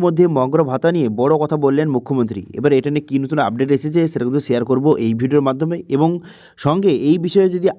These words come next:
আরও বিস্তারিত আপডেট জানতে চান ভিডিও ডেসক্রিপশানে এর লিঙ্ক প্রোভাইড করে দেবো, সেখান থেকে গিয়ে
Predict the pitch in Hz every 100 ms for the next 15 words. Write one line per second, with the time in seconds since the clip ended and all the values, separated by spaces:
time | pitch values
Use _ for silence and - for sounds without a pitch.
0 | 104 135 185 151 151 170 165 156 139 160
1 | 139 160 160 117 101 104 135 156 139 139
2 | 160 156 160 165 147 139 139 151 135 123
3 | 123 160 151 170 190 160 131 139 139 120